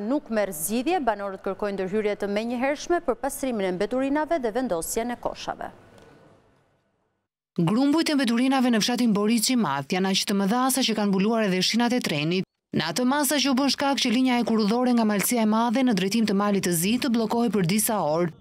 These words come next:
Speaker 2: banorët e fshatit kanë vite që përballen me këtë situatë, për të cilën kërkojnë ndërhyrje të menjëhershme. Të vetme ndërhyrje që banorët thonë se kanë parë për pastrimin e mbeturinave është ajo gjatë kohës së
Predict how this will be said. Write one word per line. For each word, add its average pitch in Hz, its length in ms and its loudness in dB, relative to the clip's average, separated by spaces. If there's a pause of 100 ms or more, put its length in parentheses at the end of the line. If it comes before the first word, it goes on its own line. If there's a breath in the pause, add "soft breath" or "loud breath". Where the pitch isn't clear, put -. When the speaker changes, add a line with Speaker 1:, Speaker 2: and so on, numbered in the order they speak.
(140)
Speaker 2:
banorët 262 560 0
e 302 80 2
fshatit 294 320 0
kanë 247 160 0
vite 262 240 2
që 233 120 0
përballen 226 440 2
me 202 80 2
këtë 233 160 -2
situatë, 214 520 0
për 208 140 2
të 190 140 0
cilën 247 240 2
kërkojnë 262 380 2
ndërhyrje 233 420 2
të 226 80 0
menjëhershme. 202 680 2 (380)
Të 240 120 4
vetme 339 380 2
ndërhyrje 277 480 4
që 208 80 0
banorët 247 420 2
thonë 240 200 2
se 254 120 0
kanë 254 220 2
parë 214 320 0
për 165 160 0
pastrimin 233 420 2
e 226 80 4
mbeturinave 254 640 2
është 220 220 0
ajo 240 220 2
gjatë - 200 -2
kohës 233 240 2
së 214 80 2